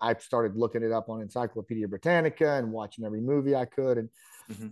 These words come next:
Speaker 1: I knew that's what I was gonna do. And when I, when I, what I, I went the officer route. So I was commissioned through R O T C.
Speaker 2: Yeah.
Speaker 1: And then when you come out as a second lieutenant, you have to wait another five years before you're even eligible to try out.
Speaker 2: Mm-hmm.
Speaker 1: So I had a five-year waiting period, and I went to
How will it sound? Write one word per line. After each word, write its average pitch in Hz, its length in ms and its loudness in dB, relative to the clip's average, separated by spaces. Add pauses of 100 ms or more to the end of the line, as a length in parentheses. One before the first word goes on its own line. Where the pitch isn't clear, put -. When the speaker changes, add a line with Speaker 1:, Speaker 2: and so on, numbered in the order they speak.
(140)
Speaker 1:
I 151 120 4
knew 165 160 6
that's 196 180 2
what 127 140 0
I - 20 0
was 113 160 -4
gonna 117 160 -6
do. 135 220 2
And 113 120 0
when 117 120 -2
I, 107 100 -4 (180)
when 139 160 -2
I, 123 60 0
what 120 180 2
I, 165 300 8
I 143 80 2
went 143 180 -2
the 135 140 -6
officer 131 400 -4
route. 101 300 -6
So 113 120 -2
I 117 120 2
was 110 160 -4
commissioned 117 520 -4
through 113 160 -4
R 110 200 0
O 104 60 0
T 107 200 -10
C. 107 440 -4 (120)
Speaker 2:
Yeah. 101 120 -14 (200)
Speaker 1:
And 117 160 -2
then 113 260 2
when 120 160 -2
you 113 120 -2
come 147 180 0
out 143 140 4
as 104 140 0
a 101 40 -6
second 117 340 -4
lieutenant, 117 440 0
you 139 100 4
have 135 160 4
to 113 80 -8
wait 127 400 0
another 123 300 -4
five 117 340 0
years 131 240 0
before 104 300 -4
you're 110 100 -4
even 120 320 -4
eligible 117 400 0
to - 100 -14
try 110 280 -2
out. 127 180 -2 (340)
Speaker 2:
Mm-hmm. 117 200 -6
Speaker 1:
So 117 580 2
I 123 100 0
had 139 120 0
a - 160 -8
five-year 127 320 0
waiting 123 340 0
period, 127 280 -2
and 113 100 -6
I 110 60 -4
went 113 220 -6
to - 80 -8